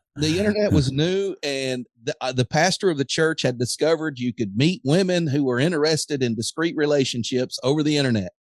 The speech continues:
And so <laughs> He was having this, this affair that he had started on the internet back in the mid-nineties. And he was going and meeting this lady out of state and having an affair with her. The church happened to have a guy that worked at the phone company.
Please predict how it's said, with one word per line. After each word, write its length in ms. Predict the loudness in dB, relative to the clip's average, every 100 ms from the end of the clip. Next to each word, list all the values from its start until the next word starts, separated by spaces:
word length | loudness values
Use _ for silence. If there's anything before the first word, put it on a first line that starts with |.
| _ -2
And 200 | -2 0
so 400 | 0 4 4 2 -2 -8
<laughs> 100 | _ _ _ -2
He 160 | 0
was 180 | 0 0
having 460 | 0 0 0 -2 0
this, 380 | 0 0 -4 -4
this 480 | -2 0 0 -2 -2
affair 580 | -4 0 2 4 2 2
that 160 | 2
he 140 | 2 2
had 120 | 0
started 460 | -2 0 0 0 0
on 140 | 0
the 180 | 0 0
internet 500 | -2 -2 0 -2 0
back 240 | -2 0
in 80 | 0
the 80 | 2
mid-nineties. 800 | 2 0 0 0 0 -2 -8 -12 _ -2
And 220 | 2 4
he 100 | 4
was 160 | 4 2
going 320 | 2 2 2
and 100 | 4
meeting 220 | 2 0
this 200 | -4 -2
lady 280 | 0 0 2
out 200 | 0 0
of 80 | -2
state 360 | -2 0 0 -2
and 100 | -2
having 220 | -2 -2
an 80 | -4
affair 360 | -2 0 2 2
with 200 | 2 0
her. 200 | -2 -6 _ _ _
The 100 | -4
church 400 | -2 0 0 2
happened 300 | 0 2 2
to 60 | 2
have 120 | 2
a 60 | 0
guy 200 | 0 0
that 100 | 0
worked 260 | 0 -2
at 140 | -4 -4
the 60 | 0
phone 320 | 2 2 2
company. 440 | 0 -2 -8 -16